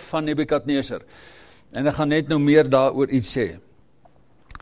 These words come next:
Vers een, Koning Nebukadneser, aan al die volke, nasies en tale wat op die hele aarde woon, mag julle vrede groot wees.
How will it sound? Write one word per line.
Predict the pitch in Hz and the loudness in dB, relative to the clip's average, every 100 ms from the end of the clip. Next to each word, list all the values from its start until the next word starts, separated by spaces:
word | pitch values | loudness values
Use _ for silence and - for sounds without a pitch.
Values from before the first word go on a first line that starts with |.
| - - - - - _ _ - | -20 -20 -20 -20 -20 _ _ -2
Vers | 185 202 - | 0 4 4
een, | 202 151 123 | 6 4 0
Koning | - 226 233 226 | 2 4 4 2
Nebukadneser, | 226 220 220 185 - 160 226 226 190 180 | 2 0 2 2 2 2 4 4 2 0
aan | 151 165 - | -2 -4 -2
al | 175 226 247 233 | 0 4 4 2
die | 214 | -2
volke, | 185 - 214 202 - 202 202 160 - | -4 0 2 2 2 2 2 -2 -6
nasies | 120 147 175 208 214 185 | -2 0 0 0 -2 -2
en | 175 156 - | -2 -4 0
tale | 185 185 190 165 | 2 4 4 4
wat | 165 | 2
op | 160 117 | 0 0
die | 139 | 0
hele | 113 143 185 180 - | 2 2 4 2 2
aarde | 151 156 123 131 | 2 2 2 -2
woon, | 107 139 135 113 92 - - - _ _ _ _ - _ - _ | 0 0 0 -2 -10 -20 -20 -20 _ _ _ _ -20 _ -20 _
mag | - 185 - | -2 0 6
julle | 208 202 | 6 6
vrede | - - 196 202 196 | -2 -6 2 4 4
groot | 196 - - 180 185 135 | 0 -4 0 4 4 2
wees. | 107 123 85 - - - | 0 -2 -4 -10 -14 -16